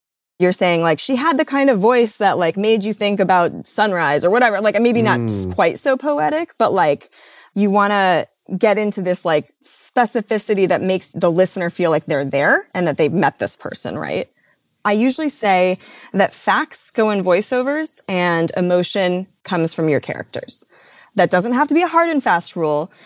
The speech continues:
Speaker 1: but generally you're not actually looking for, like, the physicist to explain his process, 'cause you can probably dumb it down and simplify it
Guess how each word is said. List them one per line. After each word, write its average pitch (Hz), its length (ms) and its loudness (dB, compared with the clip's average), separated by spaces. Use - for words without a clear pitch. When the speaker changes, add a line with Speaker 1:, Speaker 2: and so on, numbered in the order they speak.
Speaker 1:
but - 200 2
generally 311 520 0
you're 262 220 2
not 247 260 0
actually 254 400 -2
looking 208 420 2
for, 196 260 0
like, 165 280 2
the 165 600 2
physicist 196 720 0
to 185 120 -2
explain 170 520 -2
his 170 140 -2
process, 180 560 -2
'cause 190 220 -2
you 202 100 2
can 233 160 2
probably 175 560 2
dumb 160 240 2
it 160 160 -2
down 151 240 2
and 156 140 -2
simplify 160 500 0
it 147 260 2